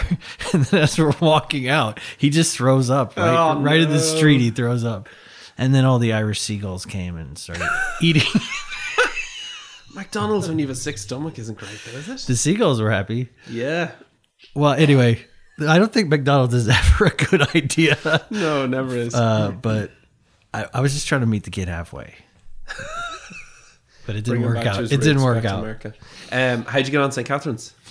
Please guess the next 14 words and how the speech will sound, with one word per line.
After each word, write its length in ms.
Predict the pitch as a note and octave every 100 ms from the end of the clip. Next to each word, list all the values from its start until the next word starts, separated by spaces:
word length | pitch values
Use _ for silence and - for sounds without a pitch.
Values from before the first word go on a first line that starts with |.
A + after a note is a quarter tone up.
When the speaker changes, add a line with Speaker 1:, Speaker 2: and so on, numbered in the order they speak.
| -
Speaker 2:
Go 100 | A#2+
well? 280 | B2+ D3 D3+ - _ -
Speaker 1:
Oh, 240 | C3 B2+
it's, 220 | B2+ -
it 60 | -
was 240 | C#3+ B2+ B2
really 160 | B2
beautiful. 460 | G#2+ A2 G2 G2+ F#2+
It's 140 | F#2+
a 100 | G2+
real 400 | G2 G2+ G2 F2+ -
open-hearted 1040 | G#2 F#2+ G2 F#2+ F#2 F#2+ F#2 F#2 F2+ F#2 - - - -
congregation, 960 | - G2 F2 F2+ F#2+ F#2+ - F#2 F#2 E2
and, 420 | F2 E2+ F2 F2